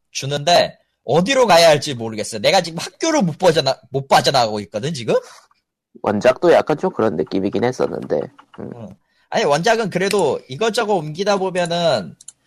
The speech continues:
Speaker 1: 옮기다 보면 갈 수 있는 동-, 갈 수 있는 것도 많고 할 수 있는 것도 많았는데,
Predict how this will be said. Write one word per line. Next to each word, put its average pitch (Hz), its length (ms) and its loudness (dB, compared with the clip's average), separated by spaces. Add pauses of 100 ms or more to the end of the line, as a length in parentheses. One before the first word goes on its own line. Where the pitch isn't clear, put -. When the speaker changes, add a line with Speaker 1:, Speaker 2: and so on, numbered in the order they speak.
(160)
Speaker 1:
옮기다 190 320 0
보면 175 240 -2
갈 127 160 -4
수 - 120 -8
있는 208 220 -4
동-, 180 580 -6
갈 - 160 -4
수 - 120 -6
있는 202 160 -6
것도 202 200 -2
많고 143 520 0
할 180 140 0
수 226 120 -6
있는 220 140 -4
것도 202 220 -4
많았는데, 135 760 0